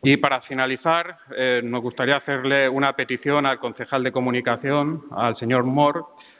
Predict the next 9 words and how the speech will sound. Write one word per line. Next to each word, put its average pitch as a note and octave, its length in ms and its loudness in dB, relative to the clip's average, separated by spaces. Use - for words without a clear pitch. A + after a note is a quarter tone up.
para B2+ 160 2
que B2+ 100 -8
se B2+ 160 -10
potencie C#3 640 2
el C3+ 100 0
debate C3 640 0
en A#2+ 220 -4
Ripollet A#2+ 400 0
Radio. G2 460 -2